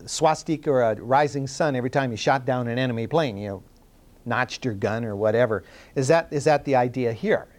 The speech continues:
You know, Adino, because of all the great victories that he had, killing eight hundred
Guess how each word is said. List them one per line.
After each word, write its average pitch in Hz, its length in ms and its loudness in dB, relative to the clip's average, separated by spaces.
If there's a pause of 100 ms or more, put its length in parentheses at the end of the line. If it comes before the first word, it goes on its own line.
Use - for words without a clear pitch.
You 107 60 -16
know, 110 80 -12
Adino, 131 600 2
because 131 380 2
of 120 60 -8
all 143 160 4
the 131 80 -4
great 131 200 0
victories 110 440 -2
that 101 120 -4
he 98 80 -6
had, 110 320 2 (200)
killing 123 320 0
eight 104 220 -6
hundred 95 460 -6